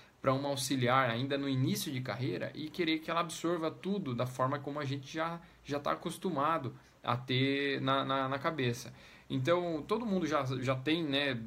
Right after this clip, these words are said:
cimentado lá dentro do, do cérebro como que faz todos os procedimentos clínicos ali, restauração, profilaxia, um, uma endodontia.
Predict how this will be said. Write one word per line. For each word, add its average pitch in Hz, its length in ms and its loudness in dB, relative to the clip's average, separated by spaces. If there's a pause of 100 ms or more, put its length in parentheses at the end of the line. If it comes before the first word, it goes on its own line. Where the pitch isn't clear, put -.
(140)
cimentado 156 720 2
lá 139 120 2
dentro 151 380 -2
do, 117 160 -2
do 117 160 -6
cérebro 143 760 0
como 190 280 0
que 190 120 -2
faz 170 720 -2
todos 180 280 -4
os 175 60 -8
procedimentos 156 720 -2
clínicos 139 540 0
ali, 131 160 0
restauração, 131 800 2 (280)
profilaxia, 135 760 2
um, 123 280 0
uma 127 140 0
endodontia. 135 680 0